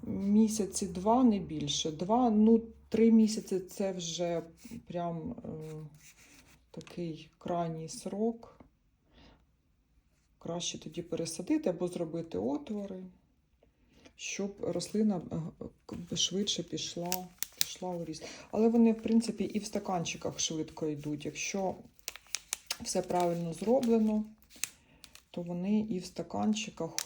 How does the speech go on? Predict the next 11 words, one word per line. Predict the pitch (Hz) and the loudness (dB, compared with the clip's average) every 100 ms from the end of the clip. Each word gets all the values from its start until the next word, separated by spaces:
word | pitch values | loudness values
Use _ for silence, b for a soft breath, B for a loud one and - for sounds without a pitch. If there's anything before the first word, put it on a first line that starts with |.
| - | -4
от | 180 | -2
калімантан, | - 175 175 175 175 214 233 220 | -2 0 2 0 0 2 4 4
наприклад, | 170 - 170 165 - 160 - - b b b b b | 2 -4 -8 -6 -6 -8 -10 -20 b b b b b
уже | 170 160 190 | -8 -6 -6
почав | 175 165 190 190 | -6 -6 -4 -2
рости | 170 151 - 196 | -2 -4 -6 -8
прямо | - 170 175 160 | -4 -4 -4 -6
в | |
стаканчику. | - 160 - 151 147 - - | -12 -14 -8 -8 -8 -10 -10
Бачите, | 147 180 - - 165 - 165 | -8 -8 -8 -6 -6 -6 -8
е, | 160 160 160 | -8 -8 -8